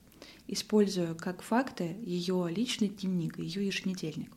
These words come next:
Эрно описывает свой опыт с предельной хладнокровностью. Она не выбирает слова, она не сглаживает углы. Она сухо, прямо,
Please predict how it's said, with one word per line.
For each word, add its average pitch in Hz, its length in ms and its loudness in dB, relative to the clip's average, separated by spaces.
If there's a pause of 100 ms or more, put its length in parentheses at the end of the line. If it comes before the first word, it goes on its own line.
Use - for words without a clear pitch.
(220)
Эрно 247 380 6
описывает 214 520 4
свой 208 220 2
опыт 294 260 4
с - 80 -4
предельной 214 460 6
хладнокровностью. 196 1080 0
Она 226 140 8
не 285 240 10
выбирает 247 500 4
слова, 185 480 0
она 180 100 2
не 202 220 8
сглаживает 202 640 2
углы. 175 320 -2 (520)
Она 214 220 10
сухо, 320 460 10
прямо, 226 640 10